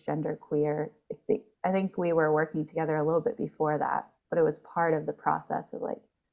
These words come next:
unearthing a lot. And at that time, letting go of a lot of ideas about who I would be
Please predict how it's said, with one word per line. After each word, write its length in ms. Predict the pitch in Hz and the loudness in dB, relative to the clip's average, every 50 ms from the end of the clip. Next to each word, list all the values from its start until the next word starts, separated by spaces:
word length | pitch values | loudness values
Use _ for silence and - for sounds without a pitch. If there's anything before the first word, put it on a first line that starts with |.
| _ _ _ _ _ - | _ _ _ _ _ -4
unearthing 600 | 180 180 170 - - 151 151 - - 175 185 185 | -2 -2 -2 0 -2 -2 -2 -2 -4 -6 -6 -6
a 80 | 190 196 | -4 -4
lot. 320 | 202 202 208 214 208 - - _ _ _ _ _ _ _ _ _ _ _ _ _ _ _ _ - | -2 -2 -2 -2 -2 -4 -8 _ _ _ _ _ _ _ _ _ _ _ _ _ _ _ _ 0
And 340 | - 165 160 156 160 170 - - _ _ _ _ - | 2 4 4 4 2 0 -4 -6 _ _ _ _ 4
at 160 | 175 175 - | 4 6 6
that 220 | 165 160 165 - | 4 2 2 0
time, 320 | - 165 160 156 156 160 156 | 0 2 2 2 2 2 2
letting 280 | 160 160 156 156 156 | 2 2 4 2 2
go 240 | 151 160 160 156 151 | 2 2 2 2 2
of 80 | 151 151 | 2 2
a 80 | 156 | 2
lot 440 | 156 147 147 151 151 151 147 151 151 | 2 2 2 2 2 2 4 4 2
of 200 | 151 147 143 - - - _ _ _ _ _ _ _ _ _ _ _ _ _ - | 2 0 0 -4 -8 -14 _ _ _ _ _ _ _ _ _ _ _ _ _ 2
ideas 460 | 175 175 156 160 160 156 156 147 151 | 2 2 2 2 2 2 2 2 2
about 300 | 156 156 151 147 - - - | 2 2 2 2 0 -2 -4
who 140 | - 165 160 | -2 0 2
I 120 | 151 147 | 2 2
would 240 | 143 151 151 147 - | 2 2 0 0 0
be 420 | 151 147 143 143 139 139 147 147 | -2 0 0 0 0 0 -2 -6